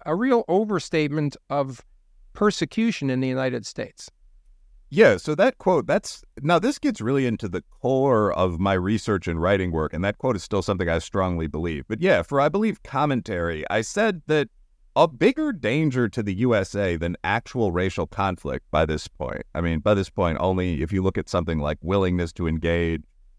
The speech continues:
Speaker 2: in an interracial marriage, I mean, only about six to eight percent of whites, ten percent of blacks test as bigots.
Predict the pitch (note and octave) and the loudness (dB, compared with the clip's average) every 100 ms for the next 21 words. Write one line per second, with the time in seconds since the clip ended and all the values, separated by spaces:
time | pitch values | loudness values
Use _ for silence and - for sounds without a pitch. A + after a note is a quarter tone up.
0 | - F#2+ G2+ - A2+ G2 F2 F2 D#2+ D2+ | -8 -2 -2 0 0 2 2 0 -2 -2
1 | E2+ E2 D#2+ D2+ E2 F2+ F#2+ A#2+ F2+ E2+ | 0 0 -2 -2 -2 0 0 0 0 2
2 | F2+ D#2 _ - - G2+ - D#2+ F#2 - | 2 0 _ -8 -4 -4 -2 -2 -2 -4
3 | F2+ E2 E2+ D2+ D2 F2 E2 - - F#2 | -8 -4 -4 -2 2 2 2 -2 -4 -4
4 | F2 E2+ D#2 D2 F2+ D#2 - D#2+ - D2+ | -2 -4 -4 0 2 0 0 -2 -2 -10
5 | - G2+ E2 - | -2 0 0 -4